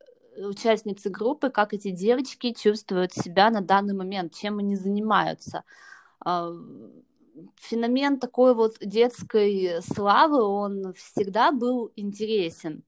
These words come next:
да, вот как, м, маленькие дети получают, а, какие-то, э,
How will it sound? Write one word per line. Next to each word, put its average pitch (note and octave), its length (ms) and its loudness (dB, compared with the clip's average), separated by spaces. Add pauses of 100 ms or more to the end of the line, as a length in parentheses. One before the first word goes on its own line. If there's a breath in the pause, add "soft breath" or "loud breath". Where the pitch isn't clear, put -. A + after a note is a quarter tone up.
(100)
да, F#3+ 320 -2
вот A3 160 -6
как, F3 320 -2 (1200)
м, G3 260 -4
маленькие F#3+ 500 2
дети F#3 340 -2
получают, F3+ 680 0 (380 loud breath)
а, E3 360 -2
какие-то, F3 720 -2 (280 soft breath)
э, - 60 -12